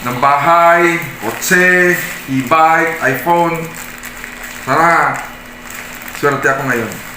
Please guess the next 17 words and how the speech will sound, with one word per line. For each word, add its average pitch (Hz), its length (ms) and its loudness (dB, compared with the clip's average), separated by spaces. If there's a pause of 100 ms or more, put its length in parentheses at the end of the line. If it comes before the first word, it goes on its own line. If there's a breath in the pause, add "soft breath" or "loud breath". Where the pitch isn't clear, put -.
(320)
<laughs> - 720 -6
Karating 143 320 0
lang 151 160 0
kaya 127 240 0
excited. - 400 -2 (800)
Anyway, 175 400 4 (400)
ito - 160 -2
na 214 160 2
po 214 160 2
yung 190 400 4
mystery 190 480 2
pink 220 400 0 (880)
parcel 185 480 4
ni 160 400 2 (720)
Madam 156 320 0
Rosmar. 165 480 2 (480)
Yun. 165 480 4